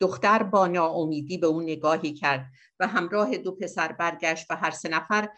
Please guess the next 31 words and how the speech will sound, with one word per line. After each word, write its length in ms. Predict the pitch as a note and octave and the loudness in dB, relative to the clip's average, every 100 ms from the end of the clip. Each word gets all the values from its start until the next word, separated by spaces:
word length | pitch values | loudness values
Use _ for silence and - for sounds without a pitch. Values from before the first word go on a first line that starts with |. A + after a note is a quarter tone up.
| _ | _
به 100 | - | -6
طرف 360 | F#3+ E3+ E3+ G#3 | -2 0 0 0
پله‌ها 600 | E3 - C#3+ C#3+ C3+ C#3+ | -4 -4 -2 -2 0 -2
رفتند. 540 | B2+ C3+ - C#3+ C#3+ _ _ _ _ | 0 -4 -6 -10 -14 _ _ _ _
اما 240 | F#3+ G3+ F#3+ | 2 4 4
برای 420 | F#3+ F#3 F3+ F#3 | 4 4 2 0
سعید 440 | F#3+ G3 A#3 A#3 A#3 | -2 -2 0 -2 -2
همین 280 | A3 G#3+ G#3 | 0 0 0
قدر 280 | F#3+ F#3+ F#3+ - | 2 2 -2 -2
کافی 400 | F3+ E3 - F#3 | 0 0 -2 -6
بود 300 | F3 D#3+ - | -4 -4 -2
تا 160 | F3 | -2
برق 440 | E3 F3 G3+ G3+ F3+ | 0 0 0 0 -2
تیغهٔ 500 | - F3 - E3+ D#3+ | -4 -8 -4 0 -2
چاقو 400 | - D3 C#3+ E3 | 0 -2 -2 0
را 300 | D#3+ D3 - _ - | 2 2 -2 _ 0
پشت 240 | G#3+ G#3+ | 2 2
دختر 420 | D#3+ D#3 - D#3 | -2 -4 -6 -6
ببیند. 600 | D3 C3+ C3+ C#3 C3+ C3 _ _ _ _ | -4 -4 -4 -6 -6 -8 _ _ _ _
فرصتی 560 | G3+ F3+ - F3+ G3+ | 0 0 2 0 0
برای 360 | F3 E3 E3 E3+ | -2 0 -2 -2
برداشتن 600 | D#3+ D3+ D3+ C#3+ - D3 | -2 -2 -4 -4 -4 -2
اسلحه 500 | D3 C#3+ - E3+ E3 | -4 -4 -6 -4 -2
نبود. 440 | D#3 C3+ C3+ - _ _ - | -2 -2 -6 -10 _ _ -18
شاید 440 | - A#3 G3+ G3 F#3+ | -2 2 4 2 0
اگر 320 | F#3+ F#3+ - | 0 0 0
اسلحه 460 | F3+ - F#3 G3+ G3 | -2 -2 -4 -2 -2
را 160 | G3 | -2
در 280 | F#3 F3+ F3+ G3 | 0 0 0 -2
دستش 440 | A#3 - F3 F3 | -4 -4 -6 -6
می‌دیدند، 600 | D#3+ D#3 D3+ E3 F3 F3 | -8 -6 -2 0 -2 -4